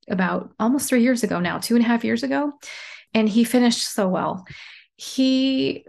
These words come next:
uh, was a broken man with wounds and traumas of his own.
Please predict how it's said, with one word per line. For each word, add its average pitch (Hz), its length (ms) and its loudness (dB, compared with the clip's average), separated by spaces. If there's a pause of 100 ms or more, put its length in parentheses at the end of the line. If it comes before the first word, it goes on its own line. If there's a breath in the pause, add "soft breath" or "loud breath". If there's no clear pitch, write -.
(140)
uh, 220 300 2
was 214 160 2
a 226 60 2
broken 202 340 2
man 240 280 2
with 214 180 -4
wounds 214 300 0
and 214 200 -2
traumas 214 440 -4
of 208 160 -2
his 202 140 -4
own. 214 420 -2